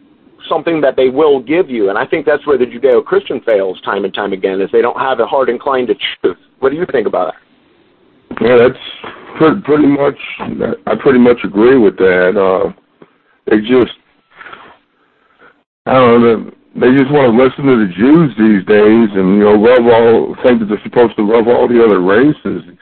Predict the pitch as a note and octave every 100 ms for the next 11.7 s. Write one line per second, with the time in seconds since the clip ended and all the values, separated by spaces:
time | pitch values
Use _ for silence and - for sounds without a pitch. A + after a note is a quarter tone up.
0 | - F#2 D#2 - F#2+ F#2+ G#2 A2 A#2 A2+
1 | - _ _ _ - - - A2+ B2 B2+
2 | C3 G#2+ A#2 B2+ B2 B2 B2 B2 A2 A2+
3 | A2 A2 G#2 A2 F#2 E2 C3 E3+ F3 -
4 | - _ _ _ _ _ _ _ _ _
5 | _ _ - F#3+ - G#3 F3 D#3 E3 D#3
6 | F#3+ G#3+ C3 A#2+ A#2+ G#2+ C#3+ D3 F#3 G3+
7 | D3+ E3+ F#3+ F#3 F3 E3 D3+ C#3 B2+ -
8 | C3+ A2 D3 G3+ B2 - G2 F#2 F#2+ A2+
9 | F#2+ - - _ - A#2+ F3+ G#3 E3 C#3
10 | - F3+ C#3 D#3+ G#3+ F3+ B2+ A2+ C3 A#2+
11 | D#3 F#3 - D#3 _ C3+